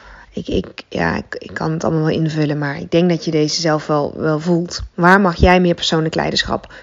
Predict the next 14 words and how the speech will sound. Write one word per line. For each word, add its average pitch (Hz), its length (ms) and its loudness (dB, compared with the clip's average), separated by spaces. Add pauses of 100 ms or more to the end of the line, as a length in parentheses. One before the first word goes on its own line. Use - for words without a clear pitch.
(140)
in 156 260 -2
tonen? 156 360 6
En - 140 -2
als 175 200 0
je - 60 0
het 170 100 -6
dan, 160 260 4 (420)
eh, - 180 -2
inzoomt 196 340 6
op 170 80 -8
de 170 80 2
maagverkleining, 190 1000 4 (400)
ehm, 165 340 -4 (420)
ik, - 80 -18